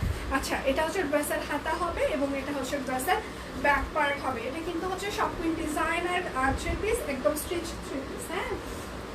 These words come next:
আচ্ছা, জ্বর চলে গেছে আপু, কিন্তু জ্বরের পরে যে প্রেশার ফল করাটা এটা আর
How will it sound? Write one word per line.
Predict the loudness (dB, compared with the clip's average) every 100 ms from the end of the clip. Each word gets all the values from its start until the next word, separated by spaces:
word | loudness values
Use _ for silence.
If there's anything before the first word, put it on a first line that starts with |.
| -2
আচ্ছা, | -2 0 -2 -4 -8 -8 -8 -8 -8 -8 -8 -8 -8 -8 -8 -8 -10 -10 -10 -8 2
জ্বর | 8 8 8
চলে | 4 2 2
গেছে | 0 0
আপু, | -2 -2 -6 -2
কিন্তু | -2 2
জ্বরের | 6 6 4 2
পরে | 2 4 4 2 0
যে | 0
প্রেশার | 2 0 2 2 2
ফল | 2 2 4
করাটা | 6 6 6 0
এটা | -2 -2
আর | -2